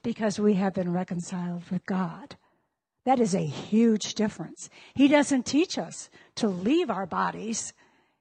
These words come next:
He teaches us to love and obey him because he's giving us a new heart.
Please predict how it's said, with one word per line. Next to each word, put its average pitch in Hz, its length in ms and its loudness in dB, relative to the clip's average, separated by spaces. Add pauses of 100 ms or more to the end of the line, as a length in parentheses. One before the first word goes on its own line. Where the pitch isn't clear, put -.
(120)
He 254 160 2
teaches 254 500 2
us 202 380 0 (360)
to 214 100 -6
love 196 280 0
and 196 140 2
obey 190 360 2
him 185 160 0
because 190 360 -4
he's 196 220 -2
giving 190 280 -4
us 180 220 -2
a 185 40 -4
new 175 180 -4
heart. 170 560 -4